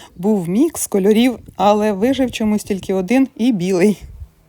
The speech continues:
Є ще завдання — заповнити міжплитковий простір. У садку засіяла травою, на цій ділянці висадила фіалку. Ой, яка вона повзуча! І далі ще висадила м'яту.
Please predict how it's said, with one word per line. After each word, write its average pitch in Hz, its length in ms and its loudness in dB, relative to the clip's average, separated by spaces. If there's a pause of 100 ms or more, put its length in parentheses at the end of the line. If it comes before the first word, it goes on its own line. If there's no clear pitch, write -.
(500)
Є 214 220 0
ще 339 240 -2
завдання — 151 580 0
заповнити 170 680 -2
міжплитковий 220 680 -2
простір. 247 500 0 (300)
У 196 100 -4
садку 294 360 0
засіяла 214 460 0
травою, 170 580 -2 (420)
на 208 180 0
цій 240 220 0
ділянці 277 640 2
висадила 226 640 0
фіалку. 180 520 2
Ой, 214 200 4
яка 165 300 -4
вона 156 240 -2
повзуча! 156 680 -2 (920)
І 294 240 4
далі 269 460 2 (100)
ще 247 300 2
висадила 233 680 0
м'яту. 175 680 -2